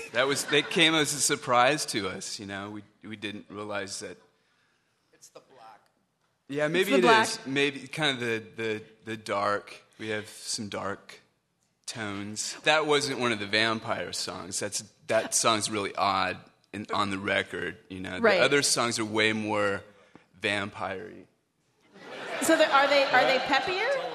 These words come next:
Speaker 3: The songs that they use
Speaker 1: I
Speaker 3: on
Speaker 1: would
Speaker 3: True Blood?
Speaker 1: say peppier. That one's kind of a downer, you know.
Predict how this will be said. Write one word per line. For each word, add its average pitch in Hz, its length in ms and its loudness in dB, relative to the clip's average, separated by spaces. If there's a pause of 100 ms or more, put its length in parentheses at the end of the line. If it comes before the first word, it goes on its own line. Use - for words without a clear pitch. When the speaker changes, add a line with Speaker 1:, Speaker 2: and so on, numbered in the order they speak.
(280)
Speaker 3:
The 247 60 -2
songs 240 380 2
that 233 120 -2
they 226 120 2
use 226 180 2
Speaker 1:
I - 20 2
Speaker 3:
on 220 80 4
Speaker 1:
would 220 80 0
Speaker 3:
True 220 160 4
Blood? 180 140 4
Speaker 1:
say 131 340 4
peppier. 107 560 2
That 135 220 0
one's 160 180 0
kind 143 240 -2
of 117 100 -2
a 104 60 -2
downer, 95 580 -4 (460)
you 110 60 0
know. 101 260 4